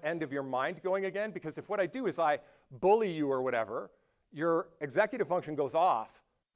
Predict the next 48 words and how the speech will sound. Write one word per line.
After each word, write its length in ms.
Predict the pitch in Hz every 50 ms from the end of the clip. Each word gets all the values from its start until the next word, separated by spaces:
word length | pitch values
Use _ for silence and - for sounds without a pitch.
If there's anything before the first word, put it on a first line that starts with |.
| _ _ _ -
And 120 | 151 151
so, 160 | - 165 160
like, 240 | 160 156 151 151 151 - - - _ _ _ -
an 100 | 147 165
hour 200 | 160 208 226 220
and 80 | 208 190
a 20 |
half 220 | 156 196 170 147 165
later, 320 | 165 170 196 196 165 147
you 120 | 139 147
think 240 | 143 - 180 170 -
of 120 | 165 139 123
the 60 | 135
thing 240 | - 175 165 156 143
you 120 | 139 139
should 300 | - - - 156 160 170
have 100 | 160 -
said 280 | - - 143 147 151 -
to 80 | 180
me, 240 | 208 220 247 262 233 _ _ _ _ _ _ _ _ _ _ _ _ _ _ _ _ -
and 80 | 151
you're 80 | 170 175
like, 140 | 160 156 -
"Why 220 | 165 208 226 262
didn't 180 | 262 254 220 214
I 60 | 208
think 200 | 196 233 226 175
of 80 | 196 202
it 100 | 196 -
then?" 320 | 240 262 240 165 127 123 -
And 100 | - 151
it's 100 | 160 -
because 280 | - 156 - 160 147 147
what 140 | 156 170 180
I 60 | 175
did 360 | 135 - 170 208 233 233 190
was 400 | 147 151 151 151 147 143 - - - _ _ - -
turn 480 | 175 196 208 208 185 147 139 135 139 139 _ _ _ _ _ _ _ _ _ _
your 100 | 135 139
thinking 460 | 135 - - 175 190 185 185 175 156
brain 300 | - 139 135 131 123 123 123 -
off, 340 | - 117 123 120 110 92 - _ _ _ _ _ _ _ _ _ _ _ _ _ _ _ _ _ _ _ _ _ _ _ _ _ _ -
right? 220 | 117 135 165 - - _ _ _ _
You're 120 | 131 135
working 340 | 131 131 156 165 165 170 165
in 100 | 151 143
reaction 500 | 127 131 123 127 131 147 151 - 180 175
brain. 260 | 135 180 190 208 208